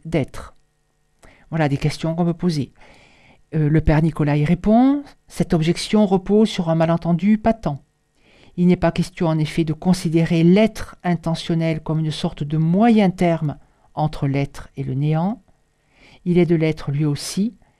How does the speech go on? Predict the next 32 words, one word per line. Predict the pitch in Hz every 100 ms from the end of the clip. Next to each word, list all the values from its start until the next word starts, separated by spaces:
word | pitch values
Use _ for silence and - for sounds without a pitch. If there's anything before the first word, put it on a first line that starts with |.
| _ _
et | 170
s'il | - - 190
est |
déclaré | 170 170 165 156 156
constituer | 156 185 - 175 - 170
un | 160
ordre | 156 151 - _
à | - 156
part, | 143 147 196 - - _ _ _ _ -
cela | 196 180 180
ne | 160
s'entend | - 147 - 175 208 _ _ -
que | 196
sur | - 180
le | 160
plan | - 170
des | 165 156 156
êtres | 156 - 131 -
créés, | - 151 147 180 _ _ _ _ _ -
où | 185
il | 190
ne | 185
peut | 185 180
jamais | 160 185 165
s'identifier | 160 170 165 151 135 - 202 226
avec | 165 - -
l'être | 175 185 -
de | 151
nature, | 147 196 214 - 185 131 - _ _ _ _ _ _ -
puisque | 170 - 160 -
toute | 220 190
créature | 156 156 143 - 165 185